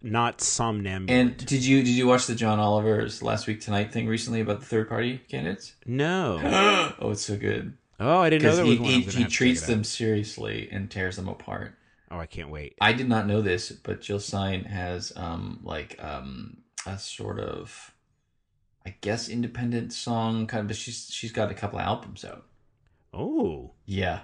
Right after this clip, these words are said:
Speaker 2: really terrible.
Speaker 1: Oh, ho, ho, ho, ho.
Speaker 2: They're like if someone, as if, like,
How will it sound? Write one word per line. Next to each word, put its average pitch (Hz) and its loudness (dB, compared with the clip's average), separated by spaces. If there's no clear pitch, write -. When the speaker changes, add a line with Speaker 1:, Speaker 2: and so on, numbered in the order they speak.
Speaker 2:
really 101 -4
terrible. 87 -6
Speaker 1:
Oh, 143 4
ho, 127 -2
ho, 233 0
ho, 175 2
ho. 123 2
Speaker 2:
They're 110 4
like 104 2
if 107 2
someone, 107 2
as 101 -2
if, 101 -2
like, 98 -2